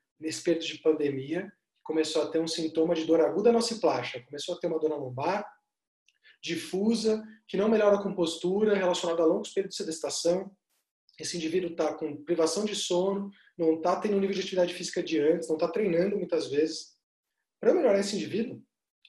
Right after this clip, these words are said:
eu não tenho que ficar fazendo muita intervenção, fazendo liberação miofascial. Eu posso pegar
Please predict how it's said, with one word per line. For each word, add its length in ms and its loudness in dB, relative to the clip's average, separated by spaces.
eu 100 -2
não 140 0
tenho 140 2
que 60 -6
ficar 300 0
fazendo 280 2
muita 260 0
intervenção, 920 2
fazendo 260 2
liberação 420 2
miofascial. 1000 0
Eu 140 -2
posso 260 0
pegar 520 2